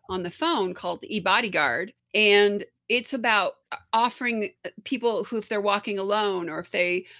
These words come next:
are, whatever, they can, they can just use a voice activated command and the,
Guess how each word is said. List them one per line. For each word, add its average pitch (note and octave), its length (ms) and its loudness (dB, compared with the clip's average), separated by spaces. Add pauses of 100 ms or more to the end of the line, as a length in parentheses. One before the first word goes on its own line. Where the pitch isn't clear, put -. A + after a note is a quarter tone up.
(120)
are, - 240 -12
whatever, A3 560 2
they G#3+ 160 2
can, G3 480 -6
they G#3 120 2
can G#3+ 140 -2
just G#3 160 -4
use A3 140 -4
a F#3+ 60 -6
voice G3+ 260 -2
activated F#3 540 -2
command G#3 520 -2
and F3+ 400 -2 (220)
the, F#3 460 2